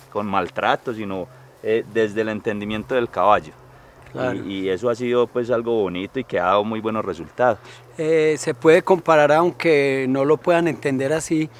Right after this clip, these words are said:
Speaker 2: es que cada caballo es como un ser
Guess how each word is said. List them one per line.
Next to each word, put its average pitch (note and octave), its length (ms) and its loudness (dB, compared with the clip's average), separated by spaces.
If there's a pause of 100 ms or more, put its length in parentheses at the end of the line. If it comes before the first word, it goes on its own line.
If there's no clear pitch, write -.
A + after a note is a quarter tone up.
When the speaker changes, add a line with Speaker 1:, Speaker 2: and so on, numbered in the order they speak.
(400)
Speaker 2:
es C#3+ 140 -6
que F3 500 -2
cada D3+ 420 0
caballo D3+ 400 0
es D#3 60 -12
como F3 260 -4
un E3+ 100 0
ser E3+ 400 2